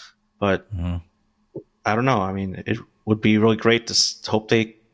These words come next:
Speaker 1: continued going that forward, but it'd be nice if they at least would give us, like, an announcement if they're planning on doing that, 'cause normally this time of year they would say, like, "Oh, here's Nintendo's, like,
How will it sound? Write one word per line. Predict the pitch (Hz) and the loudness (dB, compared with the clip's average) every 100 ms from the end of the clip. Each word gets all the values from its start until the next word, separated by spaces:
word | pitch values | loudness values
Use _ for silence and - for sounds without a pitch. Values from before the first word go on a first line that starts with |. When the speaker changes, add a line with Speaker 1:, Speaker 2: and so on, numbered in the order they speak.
| - | -4
Speaker 1:
continued | 113 107 110 113 110 | -2 0 2 2 4
going | 113 107 | 2 2
that | 107 - | 0 -2
forward, | 113 113 127 123 - | 0 2 2 0 0
but | 104 95 - - - - - _ _ _ - | 0 0 -6 -20 -20 -20 -20 _ _ _ -8
it'd | 95 | -2
be | 101 | 0
nice | 98 107 - | 2 2 2
if | 104 | -2
they | - 104 | 2 2
at | |
least | 107 104 | 2 0
would | 104 - | -2 0
give | 107 | 0
us, | 104 - | 0 0
like, | |
an | 95 | 0
announcement | 98 104 107 - 113 110 | 0 2 0 -2 0 0
if | 104 | 0
they're | 101 101 | 0 -2
planning | - 104 104 98 | -2 -2 0 0
on | 98 | -2
doing | 92 107 113 | 2 4 4
that, | 117 117 | 0 -2
'cause | - 98 - - - - - _ | -2 0 2 0 -2 -12 -20 _
normally | 117 110 110 | 0 2 2
this | 107 107 | 2 0
time | - - 110 | -2 -2 0
of | 113 | 2
year | 107 117 | 2 2
they | 110 | 4
would | 107 107 | 2 2
say, | - | 2
like, | 107 104 | 0 2
"Oh, | 139 131 110 - | 2 2 -2 -2
here's | 110 113 110 | -2 -2 0
Nintendo's, | 113 107 113 113 110 | -4 0 0 0 -2
like, | 107 | -2